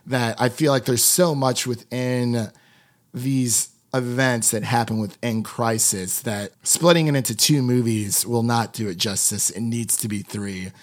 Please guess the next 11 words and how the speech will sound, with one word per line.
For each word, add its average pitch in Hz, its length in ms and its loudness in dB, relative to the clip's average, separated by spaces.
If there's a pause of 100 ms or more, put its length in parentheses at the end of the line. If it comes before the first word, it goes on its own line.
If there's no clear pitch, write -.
(260)
No 170 220 4
more 151 240 4
than 127 180 -4
three 113 240 -2
for 107 140 -10
sure, 101 420 -2
but 101 420 -6
I'm 214 300 -2
interested 127 500 -2
to 107 100 -4
see 131 480 2